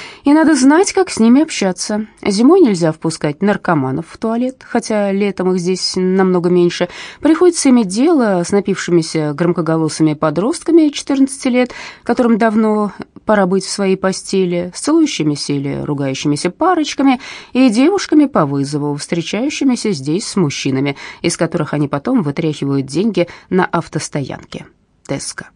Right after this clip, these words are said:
Заходят гомосексуалисты, которым больше некуда деться. Кимберли их постоянно выгоняет.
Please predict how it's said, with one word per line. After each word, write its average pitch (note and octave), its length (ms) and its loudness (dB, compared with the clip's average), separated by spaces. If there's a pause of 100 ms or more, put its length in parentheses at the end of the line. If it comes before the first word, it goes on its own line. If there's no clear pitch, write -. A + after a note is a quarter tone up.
(380)
Заходят G4 440 -2
гомосексуалисты, B3 960 0 (160)
которым G3 340 -2
больше F#3 280 -2
некуда F#3 300 -2
деться. F3 380 -4 (380)
Кимберли F#3+ 420 4
их F3+ 140 -2
постоянно E3+ 580 0
выгоняет. E3+ 680 -4